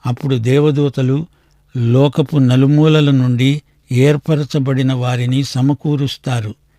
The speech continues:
కాని సంఘం ఎత్తబడేటప్పుడు యేసు ప్రభువు మాత్రమే కనపడతాడు.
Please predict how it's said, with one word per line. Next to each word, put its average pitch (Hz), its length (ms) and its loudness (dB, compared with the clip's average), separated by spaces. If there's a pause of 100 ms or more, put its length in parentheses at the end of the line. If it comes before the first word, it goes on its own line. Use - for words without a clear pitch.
(460)
కాని 139 280 4
సంఘం 147 540 2
ఎత్తబడేటప్పుడు 139 1080 0 (480)
యేసు 139 460 0 (100)
ప్రభువు 143 380 -2
మాత్రమే 139 680 -2
కనపడతాడు. 123 920 -4